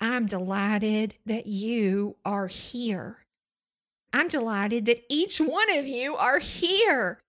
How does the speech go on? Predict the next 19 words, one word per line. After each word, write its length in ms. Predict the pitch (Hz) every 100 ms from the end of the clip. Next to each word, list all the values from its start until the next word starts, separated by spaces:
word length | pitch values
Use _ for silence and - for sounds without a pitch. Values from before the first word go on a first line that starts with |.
| _ _
It 340 | 269 285 311 311
is 340 | 277 269 269 -
glorious. 1160 | 233 233 247 247 226 214 185 - - - - - _ _ _ _ -
It 160 | 254 240
is 120 | 226
glorious 580 | 220 202 202 185 214 -
to 80 | 233
gather 440 | 220 208 196 208
together 540 | - 220 220 190 185 -
and 240 | 214 214 214
learn 500 | 202 175 151 160 208 _ _ _ _ _ _ _
more 440 | 214 202 180 165 - _ _
of 180 | 214 196
God's 440 | 196 165 160 170 - -
grace, 800 | 214 247 254 254 254 - - - _ _ _
His 240 | - 214 -
comfort, 440 | - 262 262 -
His 160 | 254 -
provision, 840 | - 180 208 262 240 269 262